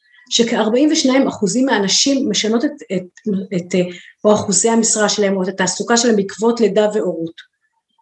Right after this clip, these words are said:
עכשיו, גם ככה, ו-, ו-, ובנוסף המחקרים מעידים, שלוקח לאישה בין חצי שנה לעד חמש שנים לחזור לשוק התעסוקה. זאת אומרת שאם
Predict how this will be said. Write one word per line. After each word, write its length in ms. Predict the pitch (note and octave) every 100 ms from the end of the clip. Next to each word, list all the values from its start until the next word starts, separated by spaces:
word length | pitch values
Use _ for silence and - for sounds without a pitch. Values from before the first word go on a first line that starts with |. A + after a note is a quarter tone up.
| -
עכשיו, 280 | - D#4 D#4+ - - _ _ _ A3+
גם 180 | G#3 A3
ככה, 220 | D#4 D#4 -
ו-, 40 | A3
ו-, 280 | A3 A#3 A3+
ובנוסף 500 | G3 F3+ F3+ F3+ D#4+ E4+
המחקרים 560 | C4 - - G#3 G#3
מעידים, 520 | G#3 G3 F#3 A#3 C#4 C#4 - _
שלוקח 420 | - A3+ A3+ E4+ E4+
לאישה 420 | A#3+ - D#4 D4 G#3
בין 320 | F#3 D4+ C4 - _
חצי 280 | - A3+ E4+
שנה 340 | D#4+ B3 A#3 F4+ F4 _ _
לעד 320 | G#3 - E4+ F4
חמש 420 | - C#4 D4 C#4
שנים 280 | B3 E4+ G4
לחזור 340 | B3 A#3+ A#3
לשוק 260 | A3 - A3+
התעסוקה. 520 | A3 F#3+ - F3+ E3 C#3+ - _ -
זאת 100 | F#3+
אומרת 240 | D4 F#4+
שאם 360 | - - D#4